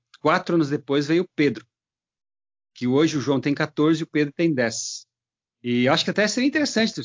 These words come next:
tu sentir depois fazer uma entrevista com o Pedro de dez anos, pra você conversar com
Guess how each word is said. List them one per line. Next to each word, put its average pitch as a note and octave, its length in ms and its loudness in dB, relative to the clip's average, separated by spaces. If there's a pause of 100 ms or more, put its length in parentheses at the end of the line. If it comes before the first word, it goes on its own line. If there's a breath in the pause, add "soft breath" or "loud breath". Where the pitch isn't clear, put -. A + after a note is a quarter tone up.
tu A#2+ 240 -6
sentir A#2+ 300 -10
depois C3+ 280 -2
fazer B2 180 -8
uma C3 60 -2
entrevista B2 400 -4
com B2 60 -8
o A2+ 60 -6
Pedro B2 260 -2
de A2+ 60 -4
dez A2+ 260 -2
anos, B2 260 -4 (120)
pra D#3 100 -4
você D3+ 180 -4
conversar G3 500 2
com B2 340 0